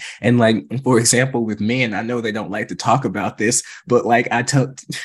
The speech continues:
tease them sometimes, like, "You know, you're basically just on the phone with your boys, right? You know, y'all are just sitting on the phone in the bed talking to each other. It's the same thing. It's the exact same thing."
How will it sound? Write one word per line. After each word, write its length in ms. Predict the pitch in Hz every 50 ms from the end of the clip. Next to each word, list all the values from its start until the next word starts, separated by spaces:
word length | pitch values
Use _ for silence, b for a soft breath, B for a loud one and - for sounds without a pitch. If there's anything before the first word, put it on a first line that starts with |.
| B B
tease 280 | - 131 127 156 147 135
them 160 | 131 110 120
sometimes, 500 | - - 143 147 143 147 139 139 139 135
like, 180 | 143 135 139 151
"You 80 | 175
know, 140 | 175 208 233 269
you're 160 | 233 208 156
basically 480 | 127 131 143 165 - - - 135 120
just 260 | 107 - 123 120 - 95
on 180 | 107 120 123
the 80 | 117 101
phone 340 | - - 117 117 120 117 104
with 140 | 101 95 92
your 80 | 95 92
boys, 480 | 90 98 101 98 92 87 95 98 -
right? 220 | 98 110 107 104 73
You 100 | 127 131
know, 140 | 127 135 139
y'all 260 | 147 143 135 131 123
are 80 | 123 120
just 220 | 107 117 113 -
sitting 260 | - 120 117 127 123
on 140 | 117 113 113
the 60 | 110
phone 360 | 104 - 107 107 104 110 113 113
in 100 | 107 107
the 80 | 107
bed 300 | 98 104 104 107 107 104
talking 320 | - 104 101 110 - 123 120
to 180 | - 135 131 127
each 120 | 123 -
other. 180 | 139 135 127 120
It's 220 | 127 139 139 139
the 160 | - 165 160
same 480 | 165 160 - 170 170 165 147 127 113 104
thing. 400 | - 123 120 107 98 98 98 104 -
It's 160 | 151 147 - -
the 160 | 180 160 147
exact 480 | 131 117 110 107 127 135 139 - -
same 280 | - 127 110 95 101 98
thing." 340 | - 110 101 87 82 107